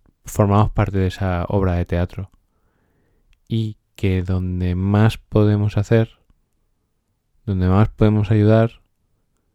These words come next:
es mejorando nosotros como actores, no tratando de cambiar a los demás. Es mucho más potente ser nosotros la, la, la pieza que marca la diferencia, ¿no? El, el,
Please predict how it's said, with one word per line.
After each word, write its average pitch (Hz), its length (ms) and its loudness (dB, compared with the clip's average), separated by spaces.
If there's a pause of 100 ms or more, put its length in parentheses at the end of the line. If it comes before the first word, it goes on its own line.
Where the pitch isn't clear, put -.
(380)
es 101 260 -2
mejorando 98 460 0
nosotros 101 500 2
como 95 220 -4
actores, 87 640 -6 (680)
no 92 280 -4
tratando 98 380 0
de 92 100 0
cambiar 85 340 -2
a 85 60 -2
los 80 100 -4
demás. 78 440 -8 (960)
Es 101 100 -8
mucho 101 280 -2
más 101 160 0
potente 98 580 -4 (920)
ser - 260 -6
nosotros 95 460 -4
la, 90 200 -2 (100)
la, 85 640 -4 (200)
la 90 960 -6
pieza 101 300 0
que 104 100 0
marca 98 240 2
la 98 80 2
diferencia, 90 580 -6
¿no? 101 160 -10
El, 95 220 -10 (220)
el, 92 460 -4